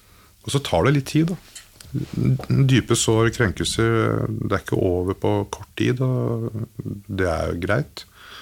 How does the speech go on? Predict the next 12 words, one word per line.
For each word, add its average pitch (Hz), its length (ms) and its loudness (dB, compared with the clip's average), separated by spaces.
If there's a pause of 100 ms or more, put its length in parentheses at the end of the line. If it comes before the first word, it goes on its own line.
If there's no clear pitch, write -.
(640)
Besøk 117 500 2
det - 100 0
av 110 140 2
og 113 100 0
til, 127 260 2 (360)
men, 117 300 2
eh, 107 340 2
så, - 240 -8 (920)
og 101 160 0
hvis 95 180 0
ikke 87 220 -4
du 82 80 0